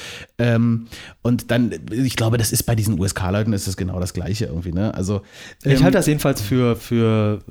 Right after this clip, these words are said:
Speaker 2: ja, gefährlich einfach.
Speaker 1: Ja, ist es, absolut. Und, ähm, ich glaube, was, was abschließend auch nochmal ganz interessant ist, was, äh, ähm,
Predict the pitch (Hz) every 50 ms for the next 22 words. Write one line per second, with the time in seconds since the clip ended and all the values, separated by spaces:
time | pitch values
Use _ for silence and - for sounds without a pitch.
0 | - - - - - - - - 113 113 117 117 107 - - 110 107 107 - -
1 | - 98 - 110 104 - - - 175 - - - - _ _ _ _ _ _ _
2 | _ _ _ _ _ _ _ _ _ _ _ _ _ - 120 151 180 151 98 85
3 | - - 180 190 170 - - - - - 104 113 - - 160 196 165 - - -
4 | - - - - - - 139 135 131 127 123 127 - - 135 135 131 131 131 131
5 | 127 - - _ _ _ _ _ _ _ _ - - - - 123 110 139 160 175
6 | 160 165 160 - 147 147 139 - - - - 185 160 147 135 160 147 139 139 139
7 | 131 131 123 131 120 139 147 147 135 131 117 110 - 92 120 120 117 113 110 -
8 | 107 117 113 110 110 110 101